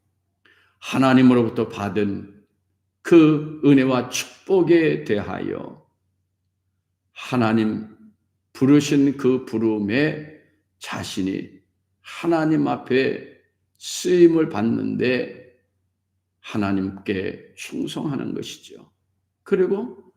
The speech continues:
마지막 하나님과의 교제, 교통입니다. 그럴 때 하나님께서 주시는 은혜와 평강이 우리들 가운데 임하게 되어진다고 말씀을 드렸습니다.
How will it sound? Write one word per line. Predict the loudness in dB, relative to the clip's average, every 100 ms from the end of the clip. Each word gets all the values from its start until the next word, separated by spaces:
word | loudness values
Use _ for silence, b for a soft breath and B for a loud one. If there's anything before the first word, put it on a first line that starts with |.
| _
마지막 | -2 0 0 0 0 0 -8 -20 _ _
하나님과의 | -20 -8 -4 -2 -2 -2 -4 -6 -6
교제, | -2 -2 -2 -4 -6 -14 _ _ _ _ -12
교통입니다. | -6 -6 -6 -6 -4 -6 -10 -14 -20 _ _ _ _ _ _ _
그럴 | -4 -2 -2
때 | -4
하나님께서 | -2 0 2 2 0 0 -2 -4 -6
주시는 | -8 -6 -4 -4 -6 -12 b b b
은혜와 | -2 0 0 -2
평강이 | -6 -4 -4 0 0 -2
우리들 | -2 -2 -2 -6
가운데 | -8 -10 -8 -6 -4 -6 -8 -20 _ _ _ _ _
임하게 | 2 4 4 2 -2
되어진다고 | -2 -2 -2 -4 -6 -8 -6 -8 -8 -18 _
말씀을 | -10 -10 -8 -8 -6
드렸습니다. | -8 -10 -14 -20 -20